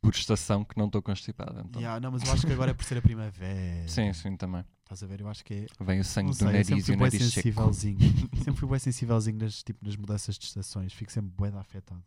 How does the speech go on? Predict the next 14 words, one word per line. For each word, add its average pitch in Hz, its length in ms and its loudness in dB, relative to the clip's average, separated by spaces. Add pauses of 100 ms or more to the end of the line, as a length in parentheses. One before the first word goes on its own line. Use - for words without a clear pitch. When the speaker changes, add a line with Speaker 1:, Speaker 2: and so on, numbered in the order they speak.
(120)
Speaker 2:
É 113 60 -6
muito 107 200 -4
Speaker 1:
Uhum. 95 120 -4
Speaker 2:
gozar, 92 260 -4
é 107 80 0
horrível. 90 400 -6 (160)
Speaker 1:
É. 107 180 -6 (360)
Speaker 2:
Olha, 123 140 4
alguma 160 200 2
novidade 156 320 2
que 123 60 -12
tu 127 80 -6
queiras 107 320 0
dar? 92 200 -2